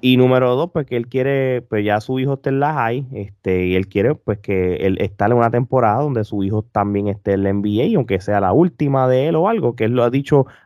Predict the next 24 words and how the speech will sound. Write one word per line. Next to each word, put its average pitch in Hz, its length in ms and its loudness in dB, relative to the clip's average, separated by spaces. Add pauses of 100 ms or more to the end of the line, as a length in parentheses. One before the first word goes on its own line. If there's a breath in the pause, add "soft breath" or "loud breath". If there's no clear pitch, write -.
abiertamente 117 720 0
un 110 80 -2
montón 113 360 -4
de 107 100 0
veces. 87 320 -6 (260)
Pero 127 320 4
yo 139 200 -2
estoy 156 160 -4
seguro 170 360 -2
que 127 80 -2
el 110 80 0
récord, 117 600 -2
él 101 200 -2
va 117 80 2
a 117 60 0
ir 123 80 -2
detrás 123 280 -2
de 135 60 -4
ese 151 160 -4
récord, 151 320 -2
y 107 60 -4
como 95 180 -4
está 117 180 -2
tan 175 220 -4